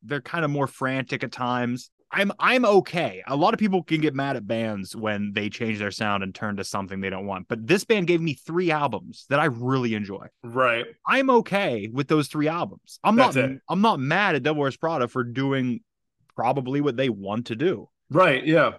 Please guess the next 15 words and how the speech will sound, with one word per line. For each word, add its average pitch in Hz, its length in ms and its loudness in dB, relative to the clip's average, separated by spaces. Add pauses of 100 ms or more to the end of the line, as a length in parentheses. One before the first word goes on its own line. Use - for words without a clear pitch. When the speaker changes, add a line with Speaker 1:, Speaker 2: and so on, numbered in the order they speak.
(320)
Speaker 1:
But 131 400 0
this 123 320 -4
is 120 80 -6
just 120 180 0
where 107 180 0
I 117 160 4
stopped. - 500 -18 (320)
Speaker 2:
Sure. 110 360 0 (180)
Speaker 1:
And 131 140 -4
I 135 160 0
believe 135 400 0
this 120 220 -2
is 110 160 -6
like 107 240 -2
that. 104 260 -2